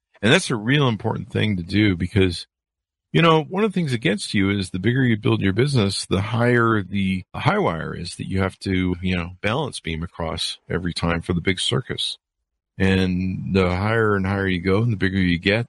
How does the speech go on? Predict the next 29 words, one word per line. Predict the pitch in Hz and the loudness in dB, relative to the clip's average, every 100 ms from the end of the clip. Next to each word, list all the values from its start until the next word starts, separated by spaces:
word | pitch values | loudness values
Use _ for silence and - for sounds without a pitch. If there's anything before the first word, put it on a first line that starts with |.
| _ | _
the | 87 | -6
more | 87 92 | -2 0
money | 95 87 104 | 0 0 0
you | 92 | 0
make, | 87 98 - | 0 0 -2
the | 82 | -2
more | 87 98 104 | 2 4 4
you | 98 98 | 2 2
look | 95 - | 2 2
down | 110 120 | 2 4
and | 95 | 2
you | 87 | 4
go, | 95 92 95 - _ _ - | 4 4 2 -4 _ _ -2
"That's | 147 | 2
a | 113 | 4
long | 92 113 127 127 | 4 6 4 2
ways | 113 110 98 | 0 0 0
down | 110 110 110 101 | 0 2 0 -2
from | 95 | -2
where | 92 92 | 0 2
I | 95 | 2
am. | 107 101 82 | 2 0 0
And | 85 | -2
if | 87 - | -4 -2
I | 92 | -2
screw | 92 - - 117 110 | -2 -4 -2 2 4
all | 101 | 2
this | 92 90 - | 0 -4 0
up, | 110 98 | 2 2